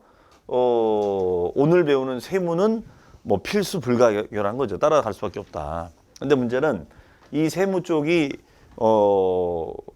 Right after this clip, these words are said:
여러분 알다시피 어떻습니까? 복잡하죠. 네, 복잡하고 그다음에 좀 여러분들이 필요는 하지만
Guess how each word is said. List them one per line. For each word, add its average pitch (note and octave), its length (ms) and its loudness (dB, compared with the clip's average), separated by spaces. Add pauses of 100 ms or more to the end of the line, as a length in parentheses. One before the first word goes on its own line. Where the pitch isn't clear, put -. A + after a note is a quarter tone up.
(140)
여러분 B2 220 4
알다시피 G#2 500 -2
어떻습니까? F2+ 540 -6 (1400)
복잡하죠. G2 640 -4 (540)
네, D2+ 280 -10 (120)
복잡하고 G#2 760 0 (560)
그다음에 F#2 400 -4
좀 F2+ 300 -12
여러분들이 F#2+ 500 -4 (340)
필요는 A3 460 2
하지만 D#3 480 0